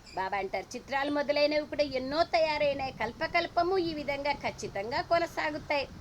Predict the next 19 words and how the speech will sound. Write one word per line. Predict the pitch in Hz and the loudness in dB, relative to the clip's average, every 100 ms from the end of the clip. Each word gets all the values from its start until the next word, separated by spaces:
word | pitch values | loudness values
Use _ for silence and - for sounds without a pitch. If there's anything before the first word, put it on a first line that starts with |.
| - - - - - - 180 | -18 -18 -18 -18 -18 -12 -2
అనేక | 226 262 302 359 415 - | 0 2 4 4 4 0
రకరకాల | 320 233 226 202 - 202 247 302 | 0 0 -2 -4 -6 -4 0 0
విఘ్నాలు | 240 - 226 277 349 | -2 -4 -2 0 0
కూడా | - 403 | 2 4
వస్తాయి. | 440 415 - 427 370 185 147 - - - - - - - - - - - - - - - - - | 4 2 -6 -2 0 0 -6 -16 -20 -20 -20 -18 -18 -16 -16 -16 -18 -20 -20 -20 -16 -16 -16 -12
ఉమ్, | 214 233 208 | -8 -4 -2
దెబ్బలు | 190 240 254 233 | 0 2 2 2
తినడము, | 233 214 214 214 208 208 | 0 -2 0 0 -2 -6
విఘ్నాలు | 202 214 254 269 269 | -6 -6 0 0 0
కలగడము, | 240 214 208 226 226 | -2 -2 0 -2 -2
ఇవి | 226 320 | -4 -4
కూడా | 508 494 480 | -2 -4 -4
డ్రామాలో | 247 226 226 233 262 622 - - - - | -2 -4 -2 0 2 2 -2 -14 -16 -6
నిశ్చితమై | 254 294 359 - 359 277 220 | -6 -4 -4 2 0 2 -2
ఉంది. | 196 185 | -2 -4
పిల్లలకు | - 254 277 285 277 | -8 -2 0 0 -2
ఎంత | 214 226 240 | -4 -4 -2
యుక్తిగా | 285 240 - - 269 320 | -2 -4 -10 -10 0 2
అర్థం | 254 220 277 269 | 2 0 -4 -4